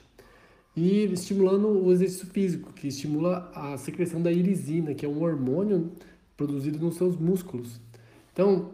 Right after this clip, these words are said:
um jeito muito simples é você fazer essas, essas atividades, esses, consumir esses alimentos e desempenhar atividade física diariamente. E ter uma presença do resveratrol, se possível, diariamente.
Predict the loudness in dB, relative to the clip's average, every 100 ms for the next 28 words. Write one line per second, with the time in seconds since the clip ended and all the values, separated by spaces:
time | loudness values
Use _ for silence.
0 | -6 -2 0 2 2 4 4 4 2 0
1 | -2 -2 0 -2 -2 -4 -4 -2 -2 -4
2 | -6 -10 -10 -8 -8 -6 -4 -4 -6 -10
3 | -20 _ -20 -20 -16 -8 -6 -2 -2 0
4 | -2 -2 -4 -4 -8 -12 -20 -20 _ _
5 | _ _ _ _ -6 -4 -2 -2 -4 -4
6 | -4 -6 -6 -8 -8 -6 -6 -6 -8 -8
7 | -10 -14 -20 -20 -20 -20 -20 _ 0 2
8 | 2 -4 -16 -20 _ 8 8 8 4 2
9 | 2 2 2 2 0 0 2 2 0 -4
10 | -2 0 2 2 2 0 2 2 0 -4